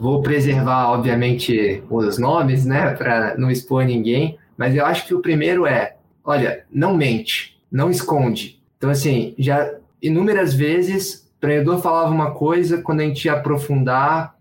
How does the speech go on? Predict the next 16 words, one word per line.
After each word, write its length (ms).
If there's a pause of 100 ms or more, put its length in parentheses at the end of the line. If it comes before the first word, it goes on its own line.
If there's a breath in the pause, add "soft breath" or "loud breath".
(160)
"Uai, 220 (200)
cadê 260
isso? 400 (240 soft breath)
Ah, 180
meu 220
A 140
R 260
R 220
é 100
tanto." 520
Tá 140
bom, 240
me 160
manda 280
aí 200
seu, 600